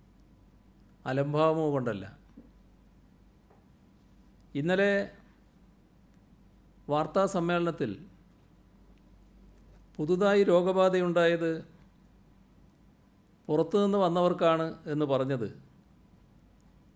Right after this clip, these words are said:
ചില കേന്ദ്രങ്ങൾ തെറ്റായ വ്യാഖ്യാനം നൽകി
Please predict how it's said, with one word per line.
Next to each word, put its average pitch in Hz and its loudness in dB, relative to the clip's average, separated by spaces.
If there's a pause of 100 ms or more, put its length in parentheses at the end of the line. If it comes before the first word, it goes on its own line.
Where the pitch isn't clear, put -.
(400)
ചില 208 2
കേന്ദ്രങ്ങൾ 175 -2 (2000)
തെറ്റായ 190 -2
വ്യാഖ്യാനം 170 0
നൽകി 151 -2